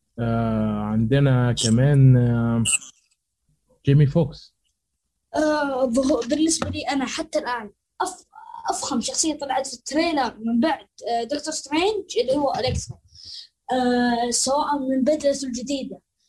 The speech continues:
Speaker 2: من ال-، آه، اللوك الجديد، من ال-، آه، لون البرق تغير.
Speaker 1: أخدت
Speaker 2: أخيرا.
Speaker 1: بالك إن، أخدت بالك إن في التريلر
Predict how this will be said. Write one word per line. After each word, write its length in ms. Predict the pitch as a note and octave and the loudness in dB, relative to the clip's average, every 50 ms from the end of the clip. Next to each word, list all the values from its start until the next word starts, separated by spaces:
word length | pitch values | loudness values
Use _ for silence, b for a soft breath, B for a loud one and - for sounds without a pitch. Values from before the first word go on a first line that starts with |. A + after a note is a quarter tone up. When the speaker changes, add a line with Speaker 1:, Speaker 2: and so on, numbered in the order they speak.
| _ _ _ _ _ _ | _ _ _ _ _ _
Speaker 2:
من 280 | A3 A#3 B3+ C4 C4 B3+ | 0 0 0 2 0 0
ال-، 440 | B3+ B3 B3 B3 A#3+ A#3 A#3 A3+ | 0 -2 -2 -2 -4 -2 0 0
آه، 760 | A3+ A3+ A3 A3 A3 G#3+ G#3 G#3+ G#3 G3+ G3 G3 - - F#3+ A#3 | 0 0 0 -2 -2 -4 -4 -4 -4 -4 -6 -6 -8 -6 -4 -2
اللوك 320 | A#3+ C4 C#4+ C#4+ - - | 0 0 0 0 2 0
الجديد، 500 | C#4 A#3+ G#3+ A#3+ A3 C#4+ C#4 A#3+ F#3+ F#3 | 0 0 0 0 2 4 4 4 2 0
من 100 | G#3+ A3+ | -8 -10
ال-، 480 | A3+ A3+ A3+ A#3 A#3 A3+ A3+ - - G#3+ | -4 0 4 4 4 4 2 0 -4 -2
آه، 440 | G#3+ A3+ A3 - - F3 A3 B3 - - _ _ _ | -2 -2 -2 -4 -4 -4 -4 -4 -6 -14 _ _ _
لون 360 | - B3+ C#4+ D#4 E4+ F4+ E4 | 2 2 4 4 4 0 -2
البرق 380 | D4+ C4 A#3 A3 D4 D4+ C#4 - - _ | -4 -6 -2 -2 -2 -2 -2 -6 -10 _
تغير. 440 | B3+ A#3+ C4 C4 C4 A#3+ G3+ - - | -6 -2 -2 -2 -2 -2 -4 -6 -8
Speaker 1:
أخدت 180 | - C3 - G3+ | -8 -2 0 0
Speaker 2:
أخيرا. 240 | G#3 - - C#4+ D4+ | 2 4 4 4 4
Speaker 1:
بالك 160 | A3 - G3+ | 4 2 2
إن، 200 | F3 C#3 C3 B2 | 2 4 4 4
أخدت 400 | - - - - - E3+ D#3+ D#3+ | 4 2 -2 -2 0 2 4 4
بالك 200 | E3 F3 F3 E3+ | 4 4 4 6
إن 140 | D#3 B2+ A2+ | 6 6 6
في 80 | - | 4
التريلر 640 | B2 - - - A2+ A#2+ C#3 D3+ C3+ A#2+ A2 G2+ G#2 | 2 -2 0 2 4 4 6 6 6 4 2 0 -4